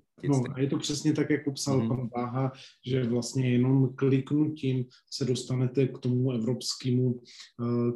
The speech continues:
Speaker 2: covid pasu a ten covid pas můžete buď to mít v telefonu, jako to mám já, nebo ho můžete vozit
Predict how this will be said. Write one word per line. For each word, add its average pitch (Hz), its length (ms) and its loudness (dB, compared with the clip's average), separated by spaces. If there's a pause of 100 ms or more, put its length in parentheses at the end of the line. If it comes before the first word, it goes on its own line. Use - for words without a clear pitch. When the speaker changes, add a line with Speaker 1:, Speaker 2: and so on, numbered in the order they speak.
Speaker 2:
covid 123 360 0
pasu 120 520 0
a - 20 -4
ten 120 220 -2
covid 113 320 -2
pas 113 260 -4
můžete 120 680 -2
buď 117 140 0
to 123 80 0
mít 120 240 0
v - 140 -20
telefonu, 127 640 0 (520)
jako 123 340 -6
to 117 100 0
mám 123 200 2
já, 117 240 2
nebo 117 220 2
ho 123 120 0
můžete 117 380 -2
vozit 117 280 -2